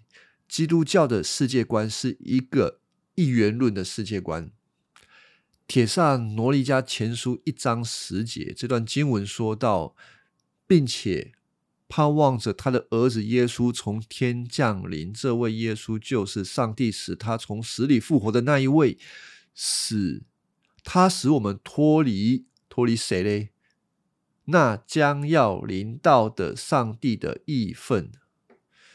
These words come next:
所以我们的仇敌到底是谁？是撒旦吗？啊，当然啦，撒旦当然是我们的仇敌，但实际上我们真正的仇敌是上帝。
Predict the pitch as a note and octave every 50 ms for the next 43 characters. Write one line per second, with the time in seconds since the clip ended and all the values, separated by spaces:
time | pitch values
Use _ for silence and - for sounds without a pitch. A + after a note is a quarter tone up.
0 | _ _ _ _ _ _ _ _ - - E3+ F#3+ G#3 F3 C3+ A#2 A#2+ B2 A#2 -
1 | - - C#3 B2+ - - - - B2 D3 E3+ F3+ A#2+ A2 A#2 - D#3 C#3+ B2 A2+
2 | G2 F#2+ - - C3+ A2+ - - - F2+ D2+ - - - _ _ _ _ _ _
3 | - - - B2+ - - C3 C3 B2+ D3 C3+ A#2+ A#2 A2+ A2+ A2+ A#2 A#2 - _
4 | _ _ _ _ _ _ _ _ _ _ _ _ _ _ - - - - D#3 D#3+
5 | D3+ B2 A2 A2 A2+ A2 A2+ A2 - C#3 C#3 C#3 C#3 B2+ C#3 C3 B2 G#2+ G2 G2+
6 | G#2 - - _ _ _ - - - - C3 G#2 F#2+ F#2+ E2+ - - - G#2 G#2
7 | D#2+ - _ - E3 D3 A#2+ G#2+ - - - - G#2 A#2+ C3 A#2+ A2+ - B2 E2+
8 | D2 - - _ _ _ _ _ _ _ _ _ _ _ _ _ _ _ _ -
9 | G#2 G#2+ A2+ G#2+ - - C3+ C3+ C3+ B2+ - - E3+ C3+ A2+ G2 - - E2 C2
10 | - - - - - - G#2 G2 F#2 A2+ B2+ C3 - _ - F2+ E2 - - -
11 | - - A2 F#2 - - - A2 F#2 E2 - - F2+ C#2 - -